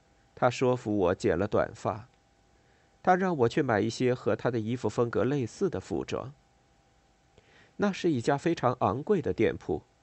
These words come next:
但那时候在打折。他送给我一双他很喜欢的鞋。他说他也很想买一双，但已经过了那年纪。他甚至带我去看他认识的牙医。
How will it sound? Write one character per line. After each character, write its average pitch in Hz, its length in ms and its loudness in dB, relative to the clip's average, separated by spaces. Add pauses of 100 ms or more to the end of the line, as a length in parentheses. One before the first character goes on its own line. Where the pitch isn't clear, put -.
(440)
但 131 180 0
那 143 140 0
时 120 160 -4
候 117 100 0
在 107 160 0
打 71 260 2
折。 73 300 -4 (600)
他 127 120 4
送 123 240 2
给 113 140 2
我 101 140 4
一 104 100 0
双 110 220 0
他 - 120 -4
很 117 220 -2
喜 - 300 -6
欢 131 180 -4
的 151 80 -6
鞋。 - 360 -6 (360)
他 208 140 2
说 202 160 2
他 208 260 -4
也 139 160 -2
很 113 220 -2
想 110 180 2
买 95 200 0
一 95 140 -2
双， 87 280 -2 (260)
但 123 180 4
已 104 80 2
经 110 200 2
过 117 180 4
了 95 80 2
那 104 160 0
年 76 340 -2
纪。 - 240 -6 (640)
他 120 140 6
甚 123 200 0
至 110 120 0
带 120 200 0
我 90 200 2
去 107 180 -2
看 - 180 -2
他 107 140 -2
认 123 240 -2
识 98 140 -4
的 78 120 -4
牙 76 280 -4
医。 117 260 -8